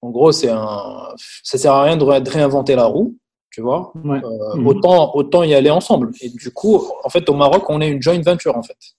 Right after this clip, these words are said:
Speaker 1: C'est-à-dire que on est associé avec la trois W, euh, France,
Speaker 2: D'accord.
Speaker 1: euh, dans, dans trois W à Ma-, euh, trois W à Maroc.
Speaker 2: Très bien.
Speaker 1: Et, euh, et donc, euh, je, je, je pars en voyage, donc je me rappelle très bien,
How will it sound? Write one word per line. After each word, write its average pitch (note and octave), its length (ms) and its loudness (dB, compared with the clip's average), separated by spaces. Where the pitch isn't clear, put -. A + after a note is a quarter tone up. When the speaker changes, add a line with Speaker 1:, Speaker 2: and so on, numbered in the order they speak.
Speaker 1:
C'est-à-dire C3+ 480 -8
que C3+ 200 0
on B2 100 -4
est B2+ 100 -2
associé E3 540 0
avec C3 220 0
la B2+ 100 -4
trois - 180 -8
W, C3 640 0
euh, G#2+ 140 -6
France, - 480 -12
Speaker 2:
D'accord. B2+ 320 -12
Speaker 1:
euh, G2+ 80 -10
dans, D#3+ 340 -2
dans D3 160 -2
trois D3+ 200 -4
W C3+ 260 -2
à D3+ 80 0
Ma-, C#3 200 -8
euh, A#2+ 220 -6
trois D#3+ 140 -8
W A#2+ 220 -6
à E3 80 -4
Maroc. C3 260 -6
Speaker 2:
Très C3 140 -10
bien. G#2+ 240 -10
Speaker 1:
Et, - 40 -2
euh, G#2+ 440 0
et B2 120 -6
donc, F3+ 340 -2
euh, B2 640 -2
je, A#2 160 -4
je, B2+ 320 -6
je A#2+ 80 -12
pars F#3 200 -2
en F#3 60 2
voyage, D3 360 0
donc C3 180 -12
je B2+ 60 -12
me A#2 80 -6
rappelle A#2 220 -4
très - 120 -8
bien, D#3 100 -6